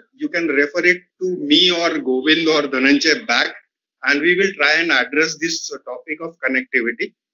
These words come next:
One, uh, important, uh, request from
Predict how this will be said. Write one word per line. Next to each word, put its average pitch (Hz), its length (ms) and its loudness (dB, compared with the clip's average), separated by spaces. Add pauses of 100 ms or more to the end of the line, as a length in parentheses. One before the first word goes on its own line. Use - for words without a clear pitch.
(340)
One, 208 480 0 (120)
uh, 147 180 -4 (100)
important, 180 580 -2 (360)
uh, 139 180 -4 (360)
request 143 440 0
from 180 340 -2